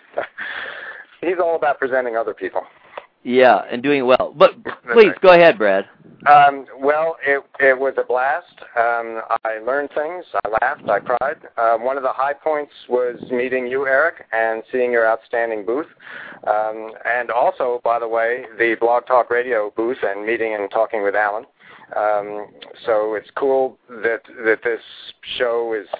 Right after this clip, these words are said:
Speaker 1: you know, s-, juxtaposed against that, because that was really my introduction in theory to Blog Talk Radio, and this is my introduction in practice to it, so that's great.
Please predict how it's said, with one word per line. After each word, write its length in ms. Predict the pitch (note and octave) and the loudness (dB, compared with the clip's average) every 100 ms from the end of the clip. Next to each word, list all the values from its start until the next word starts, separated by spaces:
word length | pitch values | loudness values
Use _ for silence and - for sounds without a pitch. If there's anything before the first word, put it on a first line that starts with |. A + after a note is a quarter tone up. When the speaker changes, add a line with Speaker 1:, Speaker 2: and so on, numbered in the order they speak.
| - | -6
Speaker 1:
you 80 | A#2+ | 0
know, 200 | G#2 G2+ - - - A#2+ A2 | 0 0 -10 -20 -12 -4 -4
s-, 80 | |
juxtaposed 600 | A2 A#2+ - - A#2+ G#2 | -2 -4 -4 -2 -2 -2
against 260 | A#2 G#2+ - | -4 -4 -2
that, 240 | A#2+ A#2 - | -2 -2 -4
because 200 | - G#2 | -4 -2
that 100 | G#2+ | -2
was 220 | G2+ F2+ | -6 -2
really 200 | A2+ G#2+ | 0 0
my 160 | G2+ | -2
introduction 540 | G2+ - G#2 G2+ G#2+ F#2 - - - - - - _ | -4 -6 -4 -4 -6 -8 -12 -16 -16 -18 -18 -20 _
in 200 | A#2+ G#2+ - | -4 -4 2
theory 400 | F#3+ G3 A2+ A#2 C3 | 4 4 2 -6 -6
to 80 | B2+ | -4
Blog 280 | A#2 A2+ A2 | 0 -2 -2
Talk 200 | A2+ A#2 | -2 0
Radio, 300 | A2+ A#2 B2+ | 0 0 -4
and 100 | G#2 | -8
this 120 | - | -12
is 100 | F#2 | -4
my 220 | G#2 G2+ | -2 -2
introduction 440 | G2 - G2+ - F#2+ | -4 -6 -6 -6 -12
in 100 | F#2 | -6
practice 340 | A2 G#2+ - - | -6 -6 -16 -6
to 100 | F2+ | -4
it, 100 | F2+ | -2
so 120 | G2 F#2 | -4 -4
that's 160 | G2+ | -4
great. 220 | - F#2 | -4 -6